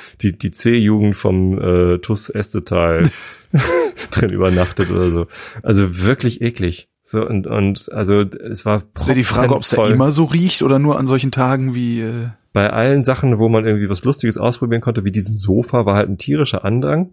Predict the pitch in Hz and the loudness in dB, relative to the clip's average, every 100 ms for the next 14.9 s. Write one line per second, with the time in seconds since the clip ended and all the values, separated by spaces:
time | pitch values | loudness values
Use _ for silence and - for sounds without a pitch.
0 | - 107 95 101 120 110 110 - 98 104 | 0 2 4 2 2 2 0 -2 0 0
1 | 135 127 - 139 147 120 104 104 92 - | 0 -2 -2 0 2 2 0 0 0 2
2 | 107 127 123 139 131 135 - 165 113 101 | 0 2 0 2 2 2 0 0 2 4
3 | 101 - - - - - 127 - 95 92 | 2 0 -2 -2 -4 -2 -4 0 0 2
4 | 92 123 170 - - _ _ - 107 107 | 2 2 0 -4 -16 _ _ 0 2 4
5 | 107 - 113 101 101 98 95 - _ _ | 2 2 2 4 4 4 0 -4 _ _
6 | _ _ - 98 110 87 - _ _ - | _ _ -2 2 4 2 -2 _ _ -4
7 | 98 98 101 95 98 101 - 104 - - | 0 0 0 -2 -2 -2 -2 -4 -4 -10
8 | - 85 92 80 78 - 92 - _ - | -4 -2 0 -2 -4 -4 -4 -6 _ -6
9 | 107 101 92 90 92 85 90 85 87 - | 0 0 2 2 2 4 2 2 -2 -2
10 | 90 92 87 85 87 87 87 87 - - | -2 0 0 -4 -4 -2 0 0 -4 -8
11 | 95 95 104 113 - 92 92 80 - 82 | -4 0 2 0 0 -2 0 -4 -6 -6
12 | 78 80 95 90 120 - - - 120 131 | -4 -2 -2 0 0 -2 -10 -6 -2 0
13 | 104 120 - 104 95 - 139 165 127 123 | 2 2 2 -2 -2 0 0 0 0 0
14 | 117 113 110 113 107 95 120 123 | 2 0 2 0 -2 -2 -2 -2